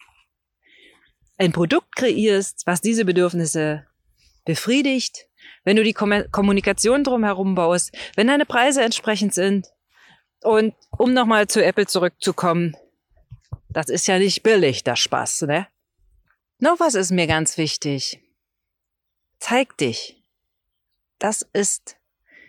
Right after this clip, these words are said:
auch etwas, was einige nicht tun und sich dann wundern, warum keiner kauft. Ja, auch wenn sie ein Produkt entwickelt haben, was genau die Kundenbedürfnisse trifft. Ja,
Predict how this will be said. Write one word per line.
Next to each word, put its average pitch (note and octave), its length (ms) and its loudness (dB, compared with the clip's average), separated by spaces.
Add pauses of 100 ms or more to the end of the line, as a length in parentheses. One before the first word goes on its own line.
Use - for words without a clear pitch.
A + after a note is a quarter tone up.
(260)
auch G#3 200 -2
etwas, G#3 520 0
was F3+ 380 -2 (220)
einige A#3+ 420 2
nicht A#3 520 0
tun D4 460 0 (1040)
und A3 180 2
sich A3+ 140 -2
dann G#3+ 220 2
wundern, G#3+ 360 4
warum E3+ 300 -2
keiner E3 300 0
kauft. - 640 -6 (1300)
Ja, E3+ 300 -4
auch G3 160 -4
wenn C4+ 220 4
sie D4+ 100 0
ein C4 80 -2
Produkt A#3+ 340 0
entwickelt G3 480 -2
haben, F#3+ 440 0
was E3+ 280 -2
genau A3 320 2
die C4 100 0
Kundenbedürfnisse F3+ 720 -2
trifft. - 400 -6 (720)
Ja, G#3+ 240 0